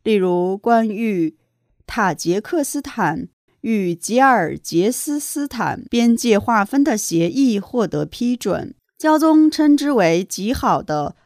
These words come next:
外交成果，并期勉两国继续这条道路。教宗呼求圣母玛利亚仁慈的母亲帮助人类大家庭和平的彼此修和。在三中经的稿件中，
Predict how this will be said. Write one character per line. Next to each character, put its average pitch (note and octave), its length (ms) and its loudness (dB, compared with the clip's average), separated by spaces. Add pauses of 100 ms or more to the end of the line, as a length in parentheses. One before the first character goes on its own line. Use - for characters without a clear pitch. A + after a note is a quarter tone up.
(120)
外 A#3 220 4
交 G#3+ 280 0
成 D#3+ 340 -6
果， E3 400 -4 (640)
并 B3 260 0
期 - 240 0
勉 C4+ 220 4
两 G#3 280 2
国 F3+ 200 -2
继 C#4+ 260 -2
续 C4+ 300 -2
这 G#3 160 -2
条 D#3 260 -4
道 D#3 300 -2
路。 D3+ 340 -2 (480)
教 G3+ 240 0
宗 G3+ 240 -2
呼 G#3+ 180 -4
求 F3+ 440 -2
圣 A#3 180 -2
母 A#3 140 0
玛 A3 220 0
利 A3+ 200 -4
亚 F3 300 0
仁 F3+ 260 0
慈 C4 180 -4
的 D4 120 2
母 G3+ 260 0
亲 C#4+ 540 0
帮 A3+ 220 0
助 A3 200 -2
人 D#3 260 0
类 F3+ 220 2
大 G#3+ 260 -2
家 G3+ 300 -4
庭 C#3+ 480 -6
和 F#3 320 -4
平 E3 280 -4
的 F#3+ 200 0
彼 D#3 300 -4
此 - 360 -6
修 D#3 360 -4
和。 - 440 -12 (840)
在 C4+ 260 4
三 D4+ 260 2
中 D#4+ 240 4
经 E4 240 4
的 A3+ 240 2
稿 D3+ 260 -2
件 A3+ 360 -2
中， E3 340 -2